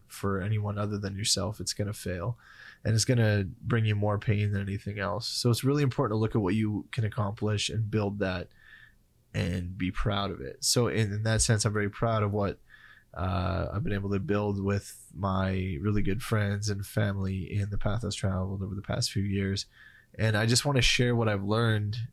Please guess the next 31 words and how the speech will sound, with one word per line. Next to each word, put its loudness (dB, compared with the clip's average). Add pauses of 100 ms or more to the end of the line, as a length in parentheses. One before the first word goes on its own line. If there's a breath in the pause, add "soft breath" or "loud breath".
(400)
uh, -4 (120)
in 2
doing 0
that, 0 (1040 soft breath)
uh, 0
with 6
as 8
many 6
people 2
as 4
possible. 0
Like -2
I 2
said, 0
there 0
weren't 2
a 4
lot 2
of 2
resources 4
when 0
I 0
was 2
starting. 0
There 4
still 2
aren't 0 (160)
a -2
huge 4
amount, 0
but 0